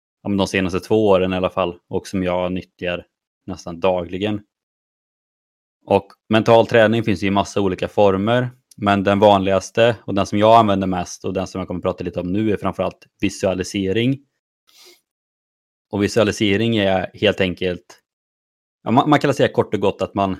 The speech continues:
eh, dagdrömmer lite. Alltså, man kan titta, men oftast att man, liksom, man blundar och man tänker sig in i en situation, antingen som man har gjort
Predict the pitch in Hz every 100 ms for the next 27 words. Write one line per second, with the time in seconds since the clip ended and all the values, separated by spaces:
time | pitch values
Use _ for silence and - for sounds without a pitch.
0 | - - 98 101 98 117 92 92 95 117
1 | 131 - 98 90 92 104 117 110 - _
2 | _ _ _ _ _ _ _ _ _ _
3 | - 127 117 117 107 104 120 - 98 110
4 | 120 - 107 110 113 107 113 127 131 139
5 | 113 98 101 101 98 _ _ - 113 110
6 | 104 104 95 - - 104 110 120 120 117
7 | 113 120 - 107 - 92 - 110 101 -
8 | 107 117 151 147 127 110 107 - -